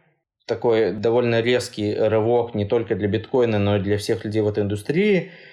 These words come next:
Понятно, что большинство людей, которые вчера были только новичками, вдруг стали экспертами, в том числе и я, я этого не стесняюсь.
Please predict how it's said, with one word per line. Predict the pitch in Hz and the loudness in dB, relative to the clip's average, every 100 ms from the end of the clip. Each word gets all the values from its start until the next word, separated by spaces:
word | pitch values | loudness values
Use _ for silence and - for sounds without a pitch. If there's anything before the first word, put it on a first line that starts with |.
| - | -12
Понятно, | - 117 135 123 113 | -4 0 0 0 -4
что | 104 104 | -4 -2
большинство | 95 107 117 131 117 131 123 | -2 -2 -2 -4 -4 0 0
людей, | 113 110 123 113 | 0 0 0 -2
которые | - 107 | -2 -2
вчера | 104 - 110 107 | -2 -2 -2 0
были | 98 104 101 | 0 0 0
только | 104 101 98 | 0 -2 0
новичками, | 101 104 104 - 107 101 | 0 -2 -2 -2 0 0
вдруг | 101 127 120 | 0 -2 -2
стали | - 104 104 | -2 0 0
экспертами, | 104 - 196 196 170 131 | -2 -2 -2 0 -2 -2
в | |
том | - 113 | -4 -6
числе | - - 95 | -6 -4 -2
и | 101 | 0
я, | 139 196 | 0 0
я | 110 104 | 0 0
этого | 104 98 | 0 -4
не | 104 | -4
стесняюсь. | 107 110 - 170 - 87 | -6 -6 -2 0 0 -2